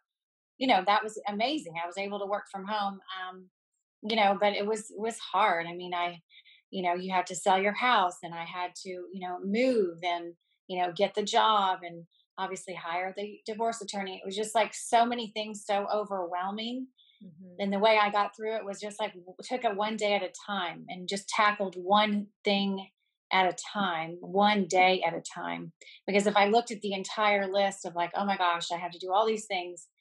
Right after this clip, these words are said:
Speaker 1: oh my gosh, I would be overwhelmed and depressed and never get out of bed.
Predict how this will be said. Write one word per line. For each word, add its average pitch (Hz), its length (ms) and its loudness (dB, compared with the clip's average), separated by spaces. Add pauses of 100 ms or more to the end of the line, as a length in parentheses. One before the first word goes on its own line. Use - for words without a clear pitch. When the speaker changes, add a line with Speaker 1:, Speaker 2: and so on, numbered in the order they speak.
(280)
Speaker 1:
oh 208 80 -4
my 208 120 0
gosh, 185 240 2 (160)
I 196 100 0
would 202 200 -4
be 208 280 -2 (140)
overwhelmed 208 760 4 (100)
and 190 280 -8
depressed 202 760 0
and 180 360 -10
never 196 260 0
get 190 120 -2
out 190 120 4
of 170 80 -6
bed. 220 220 6